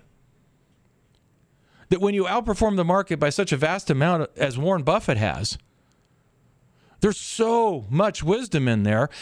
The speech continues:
that also what they say are things like, Charlie Munger said this right before he died,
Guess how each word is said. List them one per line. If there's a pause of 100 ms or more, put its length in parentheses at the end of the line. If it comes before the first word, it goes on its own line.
(140)
that
also
what
they
say
are
things
like, (1000)
Charlie
Munger
said
this (440)
right
before
he
died,